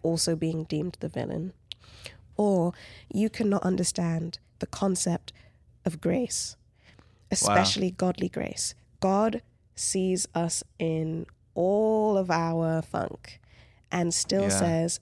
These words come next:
Speaker 1: "You are worthy of love. I do not excuse what you did. You will still deal with the consequences of your actions,
Speaker 2: Yeah.
Speaker 1: depending on what they are, you know?" Um, but that does not take away from the fact that you are still a, a person.
Speaker 2: Yeah.
Speaker 1: And still a person who's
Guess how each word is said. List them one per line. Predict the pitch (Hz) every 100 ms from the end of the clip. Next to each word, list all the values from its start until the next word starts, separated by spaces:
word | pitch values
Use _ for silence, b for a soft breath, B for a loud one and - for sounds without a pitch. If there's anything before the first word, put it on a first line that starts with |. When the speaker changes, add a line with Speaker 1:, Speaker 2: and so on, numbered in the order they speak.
| _
Speaker 1:
"You | 180 180
are | 190
worthy | 175 170 170 170 -
of | 165 165
love. | 165 160 156 - b -
I | 180
do | 190
not | 190 -
excuse | 170 - - - 180 202 220 208
what | 180 -
you | 170
did. | - 165 160
You | 175 165
will | 170
still | - - 190 202 214 B B -
deal | 190 202 196
with | 180
the | -
consequences | - 185 - - 170 175 170
of | 160
your | 160
actions, | 190 196 - 160 165 -
Speaker 2:
Yeah. | -
Speaker 1:
depending | 156 151 147
on | 147
what | -
they | - 175
are, | 143 151
you | 147
know?" | 147 190 B B B B B B B _
Um, | - 175 156 151 - - _ - - - - - -
but | - 185
that | 185 -
does | 185
not | 190 -
take | - 208 175
away | 170 175
from | 175
the | 165
fact | 165 -
that | -
you | 185
are | 165 160
still | - - - 190 170
a, | 160 - -
a | 156
person. | - - - - - _ -
Speaker 2:
Yeah. | 90 98 185
Speaker 1:
And | 175
still | 196
a |
person | 196 175 -
who's | 170 151